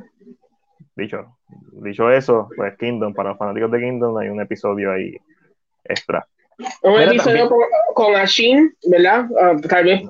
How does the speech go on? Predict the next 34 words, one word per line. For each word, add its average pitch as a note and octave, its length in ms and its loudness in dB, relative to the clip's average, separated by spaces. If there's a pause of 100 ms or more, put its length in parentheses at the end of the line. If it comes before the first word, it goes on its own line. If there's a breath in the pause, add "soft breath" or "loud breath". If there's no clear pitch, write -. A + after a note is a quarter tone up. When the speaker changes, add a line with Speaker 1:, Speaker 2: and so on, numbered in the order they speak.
Speaker 2:
que G3 100 2
yo F#3 80 4
sé G#3 100 4
que G#3 60 4
Martín G#3+ 240 4
no G#3 100 6
lo G#3 100 6
vio, A3 120 6
pero - 120 4
Speaker 1:
Salud. F#3+ 180 6
Speaker 2:
un F#3+ 80 4
episodio, F#3+ 400 0
Speaker 1:
Salud. A2+ 400 2
Speaker 2:
un, G#3 480 4
un A3 120 4
episodio A#3 460 4
con A#3+ 140 4
Ashin, A#3+ 380 2
que A#3 60 2
es G#3+ 60 4
el G#3 120 2
personaje A3 500 4
que G#3 60 4
conocimos G3+ 520 4
al G3+ 200 2
final. G#3+ 500 2 (340 loud breath)
Eh, F#3 220 4
es F#3 80 -2
como, A3 320 4
se G3 60 4 (100)
Speaker 1:
Spoiler. G3 140 4
Speaker 2:
conoce E3 200 2
como, A3+ 200 2
Speaker 1:
No - 60 -12